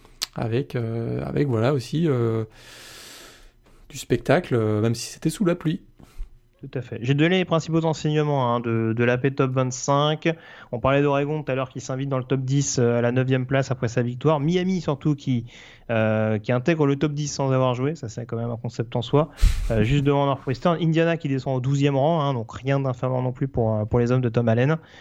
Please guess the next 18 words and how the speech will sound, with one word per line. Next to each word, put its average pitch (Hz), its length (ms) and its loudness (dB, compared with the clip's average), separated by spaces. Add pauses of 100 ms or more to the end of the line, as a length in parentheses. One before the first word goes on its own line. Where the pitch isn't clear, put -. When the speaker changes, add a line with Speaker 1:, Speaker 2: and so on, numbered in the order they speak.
(300)
Speaker 2:
Euh, 113 600 2
Coastal 208 360 0
Carolina 220 460 0
également 190 280 0
qui - 120 -6
bat 156 200 2
Appalachian 202 420 -2
State 190 260 -4
et 156 60 -4
qui 135 120 -8
perd 165 160 0
une 143 140 -2
place. 131 340 -4 (220)
Speaker 1:
C'est - 220 -14
Speaker 2:
J'aime 120 180 0
beaucoup 156 220 -2
ce - 80 -6
concept. 143 500 -2